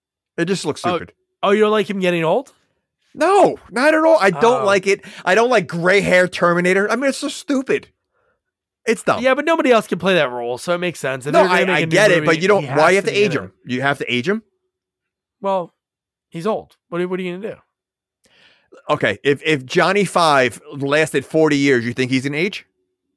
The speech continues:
Speaker 2: Johnny Five doesn't have human skin on the outside. <laughs>
Speaker 1: Right, and that's my point. The skin has nothing to do with the Terminator, so his hand should
Speaker 2: Oh, I'm
Speaker 1: work.
Speaker 2: sure, I'm sure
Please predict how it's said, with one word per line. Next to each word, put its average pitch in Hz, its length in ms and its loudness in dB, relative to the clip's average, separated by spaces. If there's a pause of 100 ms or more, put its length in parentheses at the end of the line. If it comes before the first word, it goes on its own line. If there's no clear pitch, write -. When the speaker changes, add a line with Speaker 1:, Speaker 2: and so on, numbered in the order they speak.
(1400)
Speaker 2:
Johnny 220 240 2
Five 233 160 0
doesn't 220 240 0
have 202 120 -4
human 180 340 -6
skin 294 320 -8
on 339 100 -6
the 156 120 -10
outside. 107 520 -16 (180)
<laughs> - 120 -20 (280)
Speaker 1:
Right, 233 240 4
and 175 120 0
that's 180 180 2
my 180 140 4
point. 262 380 0 (520)
The 185 80 2
skin 269 380 0
has 196 180 2
nothing 190 280 0
to 196 60 4
do 180 220 2
with 180 200 2
the 175 100 -6
Terminator, 190 760 -2
so 185 180 0
his 175 140 2
hand 196 280 0
should 277 100 2
Speaker 2:
Oh, 240 60 2
I'm 240 80 4
Speaker 1:
work. 277 100 4
Speaker 2:
sure, 330 240 -2 (100)
I'm 254 160 0
sure 302 320 -4